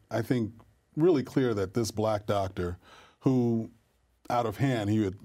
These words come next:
had admonished him, he was, you know, clear that he wasn't skilled and didn't know anything. Well, he removed the bullet that was lodged in him and was expert in his ability to do so,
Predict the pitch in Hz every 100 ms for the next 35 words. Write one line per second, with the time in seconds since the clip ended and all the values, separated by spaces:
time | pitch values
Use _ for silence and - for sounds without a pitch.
0 | 85 98 87 87 113 117 107 120 104 98
1 | 90 90 - 113 87 80 - _ _ -
2 | 143 127 95 117 104 92 90 - 117 107
3 | 95 92 95 104 98 95 95 - - -
4 | - _ _ 170 143 127 127 139 120 107
5 | 123 117 101 104 95 - - 101 95 104
6 | 95 87 95 95 165 127 123 123 - 101
7 | 98 95 92 95 - - _ _ - 107
8 | - 113 98 92 98 90 87 92 101 95
9 | 85 87 139 139 123 110 104